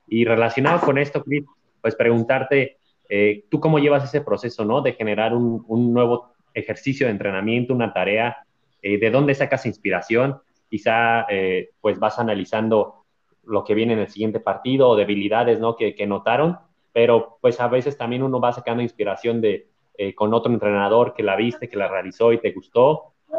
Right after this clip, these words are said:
Eh, ¿cómo es tu proceso, Chris? Y si realmente ya tienes como que unas establecidas y básicas,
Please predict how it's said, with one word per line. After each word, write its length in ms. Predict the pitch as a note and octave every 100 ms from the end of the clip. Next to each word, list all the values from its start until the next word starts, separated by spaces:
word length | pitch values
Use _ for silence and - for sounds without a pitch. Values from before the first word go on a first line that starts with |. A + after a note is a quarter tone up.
| -
Eh, 240 | G#2 G#2
¿cómo 180 | C#3+ E3
es 80 | E3
tu 100 | -
proceso, 460 | A#2 G#2 C3 E3+
Chris? 260 | D#3 E3+ F3+
Y 80 | A#2
si 380 | - G#2+ G#2+ A2 G#2 - _ _ _ -
realmente 380 | A#2+ C#3 C3
ya 140 | C#3 C3+
tienes 240 | C#3 C3+
como 260 | A#2+ A2+ -
que 200 | G2 - _ _
unas 300 | B2+ C#3 C#3+
establecidas 720 | A#2 - G#2 G2 - B2+ C3+ G#2+
y 60 |
básicas, 520 | G#2 A#2+ D#3 F3 G3+